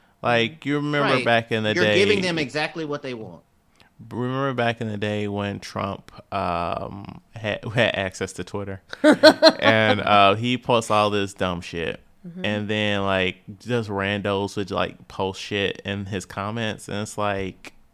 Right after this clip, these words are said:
Speaker 1: why?
Speaker 2: Right.
Speaker 1: He's not gonna read
Speaker 2: Yeah.
Speaker 1: that.
Speaker 3: No.
Speaker 2: Right.
Speaker 3: But I
Speaker 2: And
Speaker 3: think
Speaker 2: it's just people
Speaker 3: also
Speaker 2: just do it for the likes, for the attention.
Speaker 3: They do.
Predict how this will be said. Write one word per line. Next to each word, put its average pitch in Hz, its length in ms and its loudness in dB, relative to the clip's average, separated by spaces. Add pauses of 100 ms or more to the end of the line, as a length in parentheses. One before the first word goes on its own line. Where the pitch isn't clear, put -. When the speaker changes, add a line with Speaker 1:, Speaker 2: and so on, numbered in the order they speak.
Speaker 1:
why? 95 460 -10 (1500)
Speaker 2:
Right. 110 220 -10 (520)
Speaker 1:
He's 117 260 -6
not 113 220 0
gonna 92 220 -6
read 85 240 -10
Speaker 2:
Yeah. - 100 -8
Speaker 1:
that. - 100 -16 (140)
Speaker 3:
No. 170 540 -6 (1600)
Speaker 2:
Right. 180 120 -4
Speaker 3:
But 262 80 2
I 262 40 6
Speaker 2:
And 269 80 2
Speaker 3:
think 139 140 2
Speaker 2:
it's 147 100 -2
just 139 200 0
people 180 220 2
Speaker 3:
also - 120 2
Speaker 2:
just 131 220 -4
do 123 180 -2
it 127 40 -6
for 120 220 -6
the 107 80 -6
likes, 113 400 -6
for - 120 -10
the 101 80 -8
attention. 95 460 -8 (480)
Speaker 3:
They 262 140 -2
do. 151 380 -4